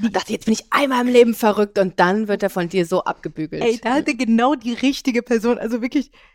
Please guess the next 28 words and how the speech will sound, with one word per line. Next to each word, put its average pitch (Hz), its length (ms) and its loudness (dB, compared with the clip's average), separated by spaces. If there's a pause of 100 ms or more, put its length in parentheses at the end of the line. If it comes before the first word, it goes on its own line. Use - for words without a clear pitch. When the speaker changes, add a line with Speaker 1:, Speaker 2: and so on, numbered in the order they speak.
(120)
Speaker 1:
wie 247 240 -2
viel, - 200 -4
<laughs> 277 320 2
ich - 140 -10
denk 285 240 -2
mir 285 60 -4
so, 226 240 0
bei 226 140 0
so 277 180 -2
vielen 269 300 -2
Menschen 214 540 -4 (140)
am 220 180 0
Flughafen, 202 600 -2 (320)
so, 247 220 -2
warum 262 480 0 (240)
ich, 277 600 0
warum 294 260 2
muss 285 180 -2
ich 320 140 -4
in 269 100 4
seinem 240 240 2
Film 269 460 0
die 254 120 0
Hauptrolle 226 460 -2
spielen 214 300 -4
in 208 140 0
diesem 226 240 0
Moment? 220 320 0